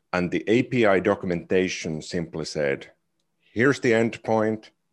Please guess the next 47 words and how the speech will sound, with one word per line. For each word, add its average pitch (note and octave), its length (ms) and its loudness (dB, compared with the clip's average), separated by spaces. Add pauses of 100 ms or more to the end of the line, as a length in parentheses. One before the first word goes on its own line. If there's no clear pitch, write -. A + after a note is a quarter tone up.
(300)
here's A2+ 380 0
how G#2 140 0
you G2 160 2
authenticate, F#2 1080 -2 (500)
and E2+ 160 -2
that's E2+ 240 -2
it." - 280 -10 (460)
And G2+ 140 0
often A2+ 320 2
as F#2+ 140 -4
a F2+ 40 -4
developer, F#2 540 2
you D#2+ 160 -2
approach D#2 460 -2
this D#2+ 200 -6
and D#2 120 -10
say, - 160 -8
"Okay, F#2+ 440 -2
I D#2+ 140 -2
can, D#2+ 220 -6
I E2+ 100 -4
can E2+ 160 -6
make E2+ 200 -6
this D#2+ 140 -12
work. E2+ 280 -2
I, D#2+ 80 0 (140)
I E2+ 40 -2
will E2 220 -6
just - 140 -12
call B2 340 2
the A2+ 140 2
A G#2+ 100 4
P G#2 160 -2
I G2 140 0
and F#2 120 -4
see F2+ 180 -6
what D#2 160 -6
comes D2+ 220 -12
back." - 360 -10 (960)
And F#2+ 120 0
what D#3+ 160 2
was B2+ 140 -2
interesting A#2 400 -2
in E2 140 -2
this F#2 240 -2
is D#2+ 180 -6 (640)
that F2 260 -2